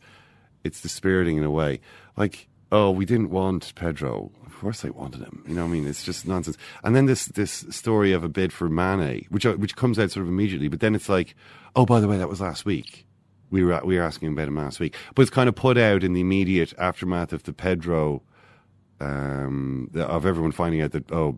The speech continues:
the Pedro deal has been not hijacked. I mean, it's not like we wanted Pedro. It's not as though Chelsea have, have, have seized the player that we wanted, uh, and managed to persuade him to join them instead.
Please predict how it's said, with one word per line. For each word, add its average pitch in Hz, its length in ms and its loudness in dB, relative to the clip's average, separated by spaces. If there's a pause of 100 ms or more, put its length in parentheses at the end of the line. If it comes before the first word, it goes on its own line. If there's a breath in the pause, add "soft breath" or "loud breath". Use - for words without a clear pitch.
the 78 100 -6
Pedro 85 400 -2
deal 73 260 -2
has 69 160 -8
been 69 220 -4 (160 loud breath)
not 180 180 10
hijacked. 107 540 4
I - 20 0
mean, 85 260 2
it's 90 160 -2
not 117 140 4
like 82 140 -2
we 78 100 -4
wanted 98 320 2
Pedro. 76 400 -2 (260 loud breath)
It's 120 120 2
not 143 80 6
as 110 80 4
though 101 100 4
Chelsea 107 340 2
have, 80 220 -2 (240 loud breath)
have, 82 240 0 (180)
have 78 260 -4
seized 107 540 4
the 95 80 4
player 90 280 6
that 85 120 2
we 90 160 2
wanted, 80 560 2 (520 loud breath)
uh, 76 140 0
and 82 120 0
managed 82 220 0
to - 40 -8
persuade 85 300 0
him 78 80 0
to 78 80 -4
join 78 220 0
them 78 160 0
instead. 69 540 -4